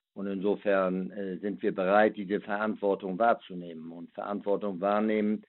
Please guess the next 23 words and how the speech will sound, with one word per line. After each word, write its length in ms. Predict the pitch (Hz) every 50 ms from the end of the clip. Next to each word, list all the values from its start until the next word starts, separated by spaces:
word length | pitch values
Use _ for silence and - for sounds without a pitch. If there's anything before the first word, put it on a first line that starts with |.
| _ _ _
nicht 300 | - 104 110 110 - -
nur 260 | 113 113 110 107 104
durch, 580 | 95 90 104 98 95 92 95 90 90 - - -
äh, 520 | - 110 104 98 95 92 90 90 87 90
Sprechen, 720 | - - _ - 95 104 104 104 - 120 113 117 113 113 - _ _ _ _ _
durch 200 | 98 92 92 -
Thesen, 600 | _ - 120 113 107 107 101 104 117 120 123 120 - _ _ _ _
sondern 380 | - 107 107 104 104 107 107
durch 260 | 95 107 110 104 - -
Tun. 380 | - - 113 95 85 80 80 _ _ _ _ _ _ _ _ _ _ _ _ _ _ _ _ _ _ _ _ _ _ _ _ _ _ _
Wir 140 | - 113 113
haben 160 | 120 123 127
deshalb 300 | 127 135 127 139 131 117 -
schon 260 | - 139 135 131 127
die 100 | 123 120
Logistikinitiative 1300 | 113 113 117 120 135 123 - 135 120 117 123 117 113 107 - - 120 110 98 - - 123 107 101 104 92
Hamburg, 680 | 101 117 127 131 131 135 135 135 131 131 - - - -
äh, 460 | 117 104 101 101 98 98 95 95 92
ist 260 | 92 - - _ - -
ein, 540 | 101 95 92 90 90 90 90 90 92 95 98 110 -
äh, 240 | - 101 95 95 95 - _
Private-Public 960 | - - 104 101 104 101 98 104 95 - - - 107 98 - 110 101 98 -
Partnership, 640 | - - 110 117 - 131 120 117 113 - - 127 117